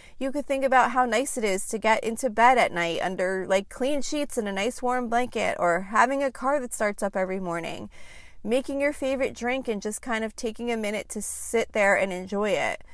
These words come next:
Um, watching the changes in nature throughout the seasons. Like, I don't love fall. I love fall. Okay, I don't,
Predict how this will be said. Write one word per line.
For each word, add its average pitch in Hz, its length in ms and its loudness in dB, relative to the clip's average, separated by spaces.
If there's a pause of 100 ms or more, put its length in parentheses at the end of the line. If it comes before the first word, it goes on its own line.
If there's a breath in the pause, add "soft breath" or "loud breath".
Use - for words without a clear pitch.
(380 soft breath)
Um, 180 320 0 (100)
watching 277 640 4
the 262 260 6
changes 269 400 -2
in 262 140 2
nature 247 340 0
throughout 220 360 2
the 254 120 2
seasons. 226 540 -4
Like, 190 240 -2
I 190 180 6
don't 285 300 4
love 196 520 6
fall. 170 800 4
I 247 80 8
love 269 240 12
fall. 156 300 2
Okay, 185 240 2
I 202 80 4
don't, 214 160 0